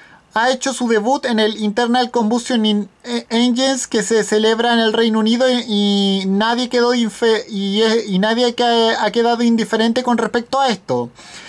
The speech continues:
Se trata de un motor de combustión de última generación que, según sus creadores, el grupo de ingeniería automotriz Mahle Powertrain, eh,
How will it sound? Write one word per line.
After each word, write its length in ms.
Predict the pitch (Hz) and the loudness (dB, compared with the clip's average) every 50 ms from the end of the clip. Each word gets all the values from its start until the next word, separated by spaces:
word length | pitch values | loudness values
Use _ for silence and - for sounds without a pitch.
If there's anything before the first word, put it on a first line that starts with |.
| - - - | -20 -18 -12
Se 180 | - - 208 | -4 -4 -2
trata 300 | 208 226 254 254 254 262 | 0 2 0 2 0 0
de 60 | 254 254 | 0 2
un 120 | 247 240 | 2 2
motor 400 | 240 233 226 226 233 240 254 254 | 2 2 2 2 0 -2 -2 -2
de 500 | 240 254 240 233 226 226 220 214 214 202 202 | -2 0 2 2 4 4 4 4 2 2 0
combustión 440 | - 208 202 208 202 - 247 247 233 | -2 0 0 0 -2 -2 -2 0 2
de 120 | 220 220 | 2 0
última 300 | 226 214 233 226 240 233 | 0 0 -2 -2 -2 -2
generación 540 | - 254 240 226 226 220 214 185 233 254 240 | 0 0 0 0 2 0 0 0 -2 -4 -2
que, 120 | - 247 | -2 -2
según 240 | - 240 220 226 233 | -2 0 0 0 0
sus 160 | - - 240 | 0 -2 -2
creadores, 680 | - 220 220 214 202 190 214 233 247 269 262 - - - - - - - - - | 0 0 0 2 2 2 2 2 2 2 0 -2 -8 -14 -18 -20 -20 -20 -16 -6
el 360 | - 202 190 190 190 190 190 | -2 0 2 2 2 0 0
grupo 460 | 180 208 247 247 233 - 254 247 247 233 | 0 0 0 0 2 2 2 2 2 2
de 80 | 233 | 0
ingeniería 840 | 220 190 - 226 220 208 208 208 220 233 247 247 233 233 226 226 220 | -2 -2 -2 -2 0 0 0 0 0 0 0 2 2 2 2 2 2
automotriz 840 | 214 208 190 220 220 208 208 214 208 220 233 240 247 233 - 196 | 0 0 -2 -2 -2 -2 -2 -2 -4 -4 -6 -6 -6 -8 -10 -14
Mahle 580 | 196 202 202 202 208 214 262 269 262 254 254 254 | -14 -14 -14 -8 -4 -2 0 0 0 0 -2 -2
Powertrain, 840 | 254 269 269 262 233 220 190 185 _ - 220 233 247 262 302 339 339 - - - - - - - - - - _ _ _ | 0 0 0 0 0 -2 -6 -6 _ -2 -2 -2 -2 -2 -6 -8 -10 -14 -20 -20 -20 -20 -20 -20 -20 -20 -20 _ _ _
eh, 320 | 208 202 196 190 190 196 | -2 0 2 2 2 0